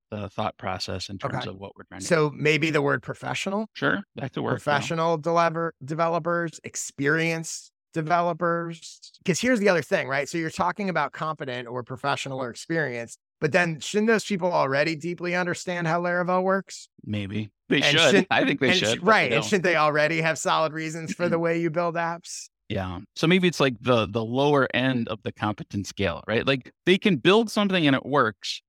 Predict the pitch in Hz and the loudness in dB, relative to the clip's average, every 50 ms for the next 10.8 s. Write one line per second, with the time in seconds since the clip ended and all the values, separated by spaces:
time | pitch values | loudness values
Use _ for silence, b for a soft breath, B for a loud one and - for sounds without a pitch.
0 | _ _ _ _ _ - 113 113 113 120 - - 127 123 135 135 131 123 107 127 | _ _ _ _ _ 0 2 2 2 0 0 0 0 0 0 0 -2 -2 -2 -2
1 | 117 117 110 - - 113 113 117 110 110 107 104 - - 104 107 - 113 107 104 | -2 -2 -4 -4 -2 -2 -2 -2 -2 -6 -8 -8 -8 -10 -10 -8 -6 -4 -4 -4
2 | 98 104 - 123 113 110 - 117 107 - 117 110 107 - - 104 104 104 101 101 | -4 -6 -4 -4 -4 -4 -4 -6 -4 -2 -2 -2 0 -2 -2 -4 -4 -4 -4 -6
3 | 98 107 101 - 123 127 135 131 - - 123 127 127 127 131 135 139 143 143 139 | -6 -6 -4 -2 0 2 2 2 2 0 -4 -6 -6 -2 2 4 6 6 6 6
4 | 135 127 131 123 110 104 _ _ _ - 127 123 120 117 - - - - 131 123 | 6 4 4 2 0 -4 _ _ _ -6 -2 0 0 -2 -2 -4 -4 -2 -2 -2
5 | - _ 131 127 123 113 92 120 123 113 117 113 120 113 110 110 - - 110 110 | -2 _ -4 -2 -2 -2 -2 -4 -4 -4 -4 -4 -6 -6 -6 -6 -6 -6 -6 -6
6 | 101 - - - 104 110 - - - 123 120 - _ 117 113 107 107 107 110 107 | -8 -6 -2 -2 0 0 -2 -4 -6 -8 -8 -10 _ -8 -6 -4 -2 -2 -2 -2
7 | 104 107 104 107 - - 110 104 - 113 110 107 104 - _ _ _ _ _ - | -4 -4 -6 -6 -6 -8 -8 -8 -8 -10 -12 -12 -12 -12 _ _ _ _ _ -4
8 | 110 120 120 117 113 107 117 123 117 - - 107 101 - 104 95 95 95 95 98 | -2 0 2 2 2 2 2 0 0 -4 -10 -12 -8 -4 -4 -4 -4 -4 -6 -8
9 | - - 98 98 - 101 98 98 98 - - - - - - - - - _ _ | -8 -10 -12 -10 -10 -8 -8 -8 -10 -10 -12 -12 -12 -12 -12 -12 -14 -14 _ _
10 | _ _ - 143 151 147 160 170 180 - - - 185 180 165 123 | _ _ -8 -6 -4 -2 0 0 -2 -2 -2 -2 0 0 -2 -2